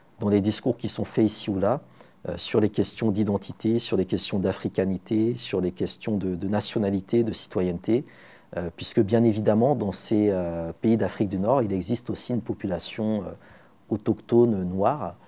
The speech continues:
euh, qui, euh, qui est là aussi depuis, euh, depuis très longtemps, mais qui est, euh,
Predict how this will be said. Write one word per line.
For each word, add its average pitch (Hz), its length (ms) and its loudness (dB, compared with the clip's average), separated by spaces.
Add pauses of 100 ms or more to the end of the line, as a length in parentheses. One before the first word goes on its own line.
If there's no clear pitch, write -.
(360)
euh, 80 300 -6
qui, 120 400 2
euh, 87 280 0
qui - 120 -4
est 90 40 2
là 101 80 2
aussi 107 220 0
depuis, 104 360 -4
euh, 95 40 -2
depuis 90 240 -8
très - 160 -6
longtemps, 123 440 -4
mais 95 180 -2
qui 104 280 0
est, 110 160 6
euh, 82 520 -4